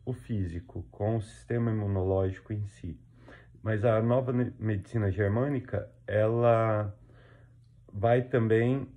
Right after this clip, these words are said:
nas questões musculares, no funcionamento de cada folheto embrionário que gerou, que gera o ser humano.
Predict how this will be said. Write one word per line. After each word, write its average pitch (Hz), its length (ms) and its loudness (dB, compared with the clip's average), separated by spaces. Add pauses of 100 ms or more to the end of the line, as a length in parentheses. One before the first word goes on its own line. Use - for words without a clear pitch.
(120)
nas 127 460 0
questões - 960 -4
musculares, 123 1200 0
no 104 140 -2
funcionamento 113 840 -4
de 107 220 -12 (340)
cada 147 480 -2 (220)
folheto 123 840 -2
embrionário 117 840 -2 (380)
que 120 240 -6
gerou, 117 580 -2 (160)
que 113 140 -6
gera 113 340 0
o 127 60 -2
ser 127 240 -6
humano. 85 400 -4